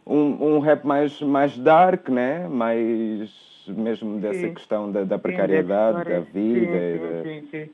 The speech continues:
Speaker 2: Sim, bem interventivo.
Speaker 1: E
Speaker 2: O Halloween,
Speaker 1: Be-
Speaker 2: bem interventivo. Interventivo, os Chulares também.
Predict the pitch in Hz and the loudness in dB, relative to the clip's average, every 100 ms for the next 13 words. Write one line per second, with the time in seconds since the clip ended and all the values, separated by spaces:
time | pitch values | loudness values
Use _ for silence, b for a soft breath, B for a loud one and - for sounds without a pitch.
0 | _ _ _ _ _ _ _ - 302 240 | _ _ _ _ _ _ _ -2 0 2
1 | 180 254 277 285 285 302 269 233 175 147 | 2 0 -2 -4 -4 -4 -4 -8 -10 -12
2 | 143 151 165 165 165 170 226 - - 180 | -8 -4 -4 -4 -4 -4 -4 -6 -6 -6
3 | 196 196 190 185 185 180 175 156 _ _ | -8 -10 -12 -14 -14 -18 -20 _ _ _
4 | _ _ - 165 156 170 180 202 165 165 | _ _ -18 -14 -10 -10 -4 -4 -4 -10
5 | 156 151 175 196 - 160 165 196 196 | -8 0 0 0 -4 -10 -6 -8 -10